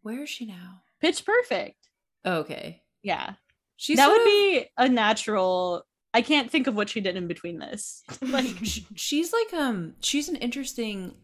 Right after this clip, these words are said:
Speaker 1: like, late teen, early twenties star. Like, she's, she's not a, like, I don't think of her as, like, a teen icon. I think of her as, like, a college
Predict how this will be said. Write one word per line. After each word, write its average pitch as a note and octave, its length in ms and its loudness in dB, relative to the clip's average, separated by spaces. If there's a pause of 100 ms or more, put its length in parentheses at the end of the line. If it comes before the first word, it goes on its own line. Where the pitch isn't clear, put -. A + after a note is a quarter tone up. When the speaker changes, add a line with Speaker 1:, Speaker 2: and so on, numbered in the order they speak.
(160)
Speaker 1:
like, E3+ 300 -4 (120)
late E3+ 580 -4
teen, G3 360 -6
early F3 360 -6
twenties E3+ 500 -8
star. - 480 -14 (420)
Like, F#3+ 140 -10
she's, A3 300 -4 (260)
she's A#3 300 -2
not C4+ 180 -2
a, C4+ 100 -4 (300)
like, A3+ 140 -2
I A#3 40 4
don't D4+ 180 2
think D4 140 -2
of B3 80 -8
her A#3 120 -2
as, G3+ 100 -4
like, F3+ 140 -8
a D3 40 -8
teen A3 320 -6
icon. C#3 440 -6
I D3+ 100 -10
think E3 160 -12
of E3 120 -8
her D#3 100 -6
as, D3+ 100 -8
like, D3+ 120 -12
a - 60 -14
college - 880 -12